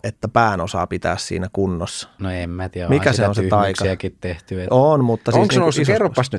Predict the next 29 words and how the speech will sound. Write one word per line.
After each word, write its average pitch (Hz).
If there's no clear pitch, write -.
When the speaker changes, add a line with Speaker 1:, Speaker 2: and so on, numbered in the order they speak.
Speaker 3:
nyt, -
onks 160
missä 160
vaiheessa 101
nousi? 87
Nousiks 135
jossakin -
vaiheessa? -
Tota, 78
silleen, 226
Speaker 2:
En 127
mä 127
tiedä 185
Speaker 3:
ei. 196
Speaker 2:
nousiks, 147
mut 143
kyllä 117
mä 113
nyt 120
käytin 120
tyhmästi 107
esimerkiksi 143
rahaa, 156
et, 139
et 131
tota, 123
tai 135
muuta, 131
mut 120